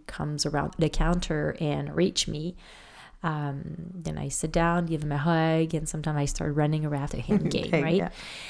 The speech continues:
Speaker 1: And he think it's so funny, and then we do this for a while, and then he end up going to something else, and then I come back and I'll finish or continue a little bit what I was doing,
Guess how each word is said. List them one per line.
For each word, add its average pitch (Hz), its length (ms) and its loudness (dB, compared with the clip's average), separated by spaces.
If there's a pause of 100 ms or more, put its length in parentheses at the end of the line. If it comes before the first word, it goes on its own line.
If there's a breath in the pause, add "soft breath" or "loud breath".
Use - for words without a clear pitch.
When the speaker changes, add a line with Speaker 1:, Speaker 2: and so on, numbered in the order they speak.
(260 loud breath)
Speaker 1:
And 175 80 4
he 165 40 4
think - 200 -2
it's 170 120 -2
so 170 180 2
funny, 214 580 6
and 165 100 0
then 156 140 0
we 156 80 2
do 156 120 0
this 185 220 2
for 226 120 4
a 202 40 6
while, 175 420 8
and 160 120 4
then 151 80 2
he 147 80 0
end 147 120 -2
up 160 120 -4
going 170 200 0
to - 80 -6
something 185 380 0
else, 151 400 0
and 160 100 -2
then 156 100 -2
I 147 100 2
come 156 240 -2
back 143 280 2
and 147 100 -2
I'll 143 120 0
finish 156 400 -2
or 151 140 4
continue 170 440 4
a 165 40 6
little 175 140 8
bit 170 120 4
what 170 140 4
I 160 80 6
was 156 160 4
doing, 151 600 2